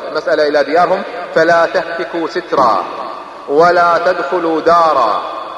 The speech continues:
ولا تأخذوا شيئا من أموالهم، ولا تهيجوا النساء بأذى، وإن شتمن أعراضكم وسببن أمراءكم وصلحاءكم". أوامر فيها خلق رفيع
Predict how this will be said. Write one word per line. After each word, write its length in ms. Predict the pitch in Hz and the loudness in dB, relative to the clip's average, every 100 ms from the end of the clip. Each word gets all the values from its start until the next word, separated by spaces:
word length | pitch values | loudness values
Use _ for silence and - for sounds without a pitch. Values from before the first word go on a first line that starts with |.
| - | -4
ولا 360 | 139 175 180 170 | 0 4 4 2
تأخذوا 560 | 185 190 180 175 170 156 | 0 -4 -4 -2 -2 0
شيئا 300 | 180 185 175 | 0 0 -2
من 240 | 170 170 - | -4 -6 -4
أموالهم، 800 | 165 160 185 190 170 156 123 - - - - - - - | -4 0 2 2 0 -4 -6 -10 -12 -16 -18 -18 -18 -4
ولا 360 | 135 180 196 175 | 2 4 4 2
تهيجوا 600 | 160 160 185 180 170 180 | -2 -4 -6 -8 -8 -8
النساء 520 | 170 151 185 185 175 | -8 -2 0 2 0
بأذى، 460 | 175 190 175 143 98 - 180 139 - - - | 0 -2 2 2 0 -6 -10 -10 -12 -14 0
وإن 340 | 165 185 175 160 | 2 2 -2 -4
شتمن 400 | 143 170 165 143 | -4 -4 -6 -4
أعراضكم 800 | 139 131 127 135 131 123 131 113 - - - | 0 2 2 2 0 -2 -4 -8 -10 -12 0
وسببن 540 | 139 - 135 147 131 | 0 2 2 0 0
أمراءكم 840 | 120 117 113 113 135 135 147 175 135 | -6 -4 -2 2 2 0 -4 -6 -4
وصلحاءكم". 760 | 139 123 113 107 98 - - - 98 - - - - - - | -2 0 0 0 -4 -4 -12 -14 -16 -18 -20 -20 -20 -16 -2
أوامر 400 | 120 139 156 160 160 143 151 - - - | 2 4 4 -2 -6 -8 -10 -14 -16 -12
فيها 360 | 135 139 127 120 110 - - | -6 -6 -4 -6 -6 -10 -4
خلق 420 | 190 123 - - - - - - - - - | -2 -2 -6 -14 -16 -18 -20 -20 -20 -16 -2
رفيع 460 | 139 135 185 160 | -2 0 -6 -4